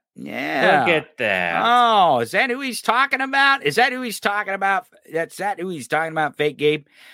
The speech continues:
Speaker 1: How would you know that's who he's talking about? How would you know that Tommy Tuberville is saying that the people who commit crimes are the people who want reparations? How would you know that, Fake Gabe? It's almost like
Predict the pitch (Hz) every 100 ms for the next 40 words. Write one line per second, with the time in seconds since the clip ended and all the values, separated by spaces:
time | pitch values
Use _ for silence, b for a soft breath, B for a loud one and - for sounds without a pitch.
0 | - 180 262 269 175 131 226 214 185 165
1 | 160 156 - 156 160 147 151 - 151 139
2 | 120 101 87 - b b - 214 302 285
3 | 160 226 226 202 196 151 - 220 262 277
4 | 196 208 214 190 170 160 151 139 - 185
5 | 151 135 117 b b b _ 147 147 -
6 | b _ 139 - 262 285 247 202 240 -
7 | 196 233 262 - 247 226 214 208 175 156
8 | - 185 180 160 175 165 170 - 151 151
9 | 143 131 110 - 143 - - 330 392 247
10 | 294 285 285 285 180 - 160 143 165 190
11 | - 233 - 240 302 302 254 240 - 180
12 | 175 170 -